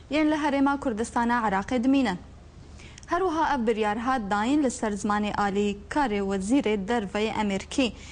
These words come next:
yê karûbarên penaberan An Richard di demê serdana meydanê li kampa Gewregosk ya penaberên Sûriye li bajarê Hewlêrê. û di serdanê de rawestiya li ser ew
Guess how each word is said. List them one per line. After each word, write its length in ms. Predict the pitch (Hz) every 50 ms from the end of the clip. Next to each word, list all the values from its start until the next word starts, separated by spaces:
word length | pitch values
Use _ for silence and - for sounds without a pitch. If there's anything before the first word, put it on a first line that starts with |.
| - - -
yê 140 | 214 226 233
karûbarên 600 | - 247 226 226 226 208 233 254 262 254 254 254
penaberan 640 | 269 233 202 208 208 208 240 220 220 240 285 311 - - - - - - -
An 200 | - 294 302 254 220 208 202
Richard 520 | 220 226 220 220 - - - 285 311 330 320 - 214
di 60 | 226
demê 420 | 262 220 233 294 277 277 277 294 311
serdana 920 | 302 - - - 262 254 240 240 208 240 247 262 262 262 254 262 254 247 -
meydanê 720 | 220 226 233 226 226 196 214 208 214 220 247 311 349 320
li 80 | 285 254
kampa 400 | - 269 247 233 233 240 240 233
Gewregosk 760 | 202 190 220 220 220 208 202 196 208 262 302 330 - - - - - - - -
ya 140 | 254 277 285
penaberên 540 | 277 302 277 247 247 226 254 247 262 254 254
Sûriye 440 | 254 - 262 240 220 240 233 233
li 40 | 226
bajarê 420 | 202 190 196 196 196 214 208 226 254
Hewlêrê. 440 | 269 285 262 220 196 180 175 175 180 - - - - - - - - -
û 60 | - 208
di 40 |
serdanê 580 | 247 247 - 240 233 220 247 294 302 277 254 214
de 160 | 226 240 285
rawestiya 560 | 302 269 220 202 214 202 - - 269 262 262
li 220 | 269 277 247 220 214
ser 260 | - - - 220 214
ew 240 | - - - 285